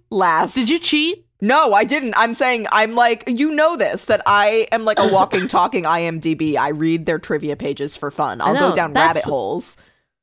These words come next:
Speaker 2: Well, that's why I, I thought I could give you some horror movie ones, 'cause I know you've read all the I M D Bs <laughs> for the horror
Speaker 1: Mm-hmm.
Speaker 2: movies.
Speaker 1: I'll read the synopsis so that I don't have to watch it, but I still know
Speaker 2: Yeah.
Speaker 1: what they're talking about. <laughs>
Speaker 2: Yeah.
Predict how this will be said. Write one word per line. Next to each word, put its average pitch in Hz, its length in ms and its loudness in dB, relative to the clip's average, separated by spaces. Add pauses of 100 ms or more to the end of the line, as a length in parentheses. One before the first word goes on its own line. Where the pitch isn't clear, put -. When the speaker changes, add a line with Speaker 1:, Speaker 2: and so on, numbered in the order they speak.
(280)
Speaker 2:
Well, 285 100 2
that's 349 220 2
why 349 380 2
I, 269 100 2
I - 40 0
thought 285 220 0
I 269 120 2
could 247 200 -6
give 247 140 -2
you 254 100 0
some 247 180 -4
horror 269 240 0
movie 196 260 0
ones, 196 260 -2
'cause 214 140 -4
I 214 80 0
know 220 80 0
you've 208 280 -2
read 208 200 2
all 196 180 2
the 196 140 0
I 190 140 0
M 190 140 -2
D 190 120 -2
Bs 247 320 -2
<laughs> - 20 -10
for 202 60 -2
the - 160 -4
horror 175 220 -2
Speaker 1:
Mm-hmm. 180 220 -4
Speaker 2:
movies. - 300 -8 (680)
Speaker 1:
I'll 208 140 2
read 226 220 0
the 247 60 -2
synopsis 233 640 0
so 185 120 -4
that 175 120 2
I 175 60 4
don't 190 160 2
have 202 140 -4
to 294 80 0
watch 370 360 2
it, 151 220 -4
but 190 140 2
I 180 80 2
still 226 280 0
know 226 180 2
Speaker 2:
Yeah. 156 40 2
Speaker 1:
what 214 160 2
they're 269 120 0
talking 165 420 -2
about. - 440 -6
<laughs> - 40 -12 (1400)
Speaker 2:
Yeah. 233 200 -4